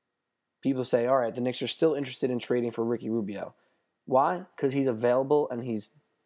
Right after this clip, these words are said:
a solid point guard. And the Knicks obviously need their point guard. But then you start to think of the logistics again. Why do the Timberwolves want to mate,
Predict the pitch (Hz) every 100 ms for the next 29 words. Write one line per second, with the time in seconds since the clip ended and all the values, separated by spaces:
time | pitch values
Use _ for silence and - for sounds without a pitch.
0 | _ 127 - - 120 120 110 - 107 98
1 | - - _ _ _ - 135 117 113 -
2 | 120 120 117 113 110 104 107 151 151 110
3 | - _ _ _ _ _ _ _ _ _
4 | _ _ _ - 143 185 - 135 120 -
5 | 131 127 120 120 135 165 202 110 101 87
6 | 69 - _ _ _ _ _ _ _ _
7 | _ _ - 113 131 175 214 240 247 _
8 | _ _ - 123 147 147 151 - 127 120
9 | 202 196 113 71 - - _ _ _ 113
10 | 131 139 - - 180 - _ _ _ -
11 | 131 143 143